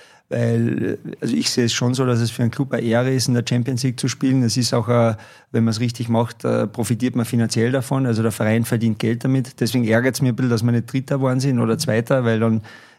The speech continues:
wird man eine Chance, dass wir wieder in der Champions League sind nächstes Jahr. Ähm, und dann habe ich mich, äh, habe ich mir erlaubt, das zu kritisieren, warum nicht mehr Leute zuschauen kommen. Also ich habe selber in meinem Bekanntenkreis Leute gehabt, die haben gesagt, "Du,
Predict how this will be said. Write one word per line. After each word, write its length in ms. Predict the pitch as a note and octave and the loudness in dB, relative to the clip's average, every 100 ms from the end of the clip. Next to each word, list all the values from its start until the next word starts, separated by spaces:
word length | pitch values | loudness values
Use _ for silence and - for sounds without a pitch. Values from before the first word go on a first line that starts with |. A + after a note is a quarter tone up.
| - | -4
wird 200 | A2+ - | -2 0
man 120 | A#2 | 0
eine 20 | |
Chance, 300 | A2+ A#2 A#2 | 2 0 0
dass 120 | B2+ | 0
wir 100 | A#2 | 0
wieder 160 | A2+ A2+ | 0 0
in 80 | A2+ | 2
der 120 | A2 | 0
Champions 380 | - A2+ C3+ B2 | 0 0 -2 -2
League 140 | C3+ - | -2 0
sind 180 | C3+ | 0
nächstes 380 | C3 A#2+ - A#2+ | 0 -2 -4 0
Jahr. 260 | B2+ B2 A#2+ - - - - _ - | 2 2 0 -8 -20 -20 -20 _ -2
Ähm, 400 | B2 A#2 A#2 A#2+ | 2 4 2 2
und 180 | B2 A#2 | 0 0
dann 140 | A#2 | 0
habe 160 | A#2+ B2 | 0 -2
ich 100 | - | 0
mich, 380 | B2+ A2+ - C3 | -2 -2 -2 0
äh, 420 | A#2+ A#2+ A#2+ A#2+ | 2 4 2 2
habe 160 | A#2 | 2
ich 80 | A#2+ | 2
mir 140 | B2 B2 | 2 2
erlaubt, 400 | A2 A2 B2 C3+ | 2 0 0 -4
das 160 | A2+ | -2
zu 100 | - | -4
kritisieren, 640 | A#2 B2 B2+ - B2 C3 A#2+ | -2 -2 -2 0 0 2 2
warum 240 | A#2 B2+ | 2 2
nicht 180 | A#2 - | 0 2
mehr 140 | A#2 | 0
Leute 320 | A2+ A2 A#2 | 2 0 -2
zuschauen 400 | A2 C3+ C3 C3+ | -2 -2 0 -2
kommen. 300 | B2 B2+ B2+ | 0 0 2
Also 140 | A2+ A#2+ | 2 2
ich 40 | |
habe 140 | A#2+ - | 0 0
selber 240 | A#2+ C3+ | 0 2
in 80 | B2 | 2
meinem 140 | A#2 | 2
Bekanntenkreis 640 | A#2 - A#2 D3 B2+ A2+ | 0 -2 -2 -2 0 0
Leute 280 | A#2 A2 A2+ | 0 0 0
gehabt, 240 | A2 A#2 A#2+ | -2 -2 0
die 80 | |
haben 100 | A2+ | -2
gesagt, 340 | A2 A#2 G#2+ - | 0 -2 -2 -16
"Du, 260 | A#2 A2+ | -6 -2